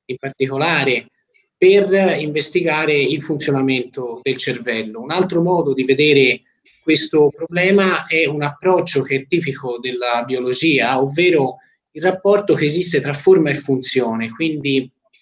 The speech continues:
diciamo che quando osserviamo una funzione biologica, il pensiero è una tra queste,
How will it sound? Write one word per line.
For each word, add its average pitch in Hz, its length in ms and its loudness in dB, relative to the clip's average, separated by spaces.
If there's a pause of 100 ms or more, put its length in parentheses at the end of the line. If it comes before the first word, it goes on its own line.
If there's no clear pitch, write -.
(500)
diciamo 165 520 -2
che 170 380 2 (420)
quando 170 680 2
osserviamo 156 540 -2
una 143 100 -4
funzione 160 460 -4
biologica, 151 720 -2
il 127 180 -6
pensiero 135 800 -4 (160)
è 135 300 -4
una 143 240 -6
tra 175 240 -8
queste, 170 640 -4